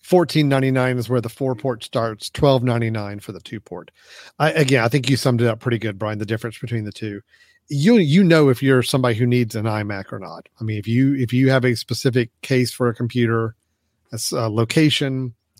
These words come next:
a certain purpose for a computer, and you don't really see the need to expand and grow and add more per-, uh, peripherals or change out peripherals,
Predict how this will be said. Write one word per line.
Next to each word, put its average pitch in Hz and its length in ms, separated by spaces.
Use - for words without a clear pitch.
a 127 80
certain 107 300
purpose 160 400
for 131 160
a 123 60
computer, 110 640
and 117 80
you 117 120
don't 143 260
really 135 200
see 135 160
the 120 120
need 117 400
to 101 480
expand 127 800
and 95 320
grow 123 400
and 107 140
add 120 260
more 120 160
per-, 127 320
uh, 131 180
peripherals 120 760
or 90 120
change 123 320
out 120 160
peripherals, 113 560